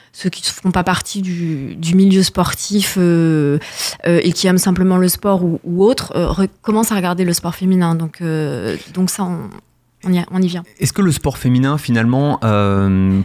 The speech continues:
Speaker 2: pour le mettre en avant, il faut pas créer, euh, l'événement, il faut pas la belle histoire, il faut pas aussi peut-être, euh, la belle gueule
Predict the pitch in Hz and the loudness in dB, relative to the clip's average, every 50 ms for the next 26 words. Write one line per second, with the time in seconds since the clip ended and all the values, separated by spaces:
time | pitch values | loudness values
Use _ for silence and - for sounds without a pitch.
0 | - - 98 107 107 104 110 131 139 - - 123 113 113 113 107 104 110 117 131 | 0 0 0 2 2 2 2 0 0 -2 -2 0 0 2 2 2 0 0 0 2
1 | 151 160 - - 110 101 - 107 107 - 127 123 - - - 120 117 120 123 123 | 0 0 0 -2 -2 -2 -2 -4 -4 -2 -4 -4 -4 -4 -4 0 0 2 2 2
2 | 110 107 104 98 98 98 - - 117 123 113 131 120 120 117 110 117 127 143 143 | 2 2 2 2 2 2 2 0 0 0 2 2 2 2 2 2 2 2 0 0
3 | 120 - - 113 - 135 127 110 101 104 135 139 143 139 123 - - - 123 117 | -2 -2 -4 -2 -2 0 0 0 0 0 0 2 2 0 0 -2 -4 -2 0 0
4 | 123 147 147 127 104 - 127 110 - 131 131 120 - - 117 127 117 - 131 135 | 2 2 2 0 0 -2 -4 -4 -2 -2 -2 0 -2 -4 -2 -4 -2 0 -2 -4
5 | - - - 113 107 107 107 107 92 85 117 113 110 131 127 131 117 117 113 123 | -2 -2 -2 0 0 2 2 2 2 0 0 0 0 0 0 0 2 2 2 2
6 | 139 120 95 | 2 0 0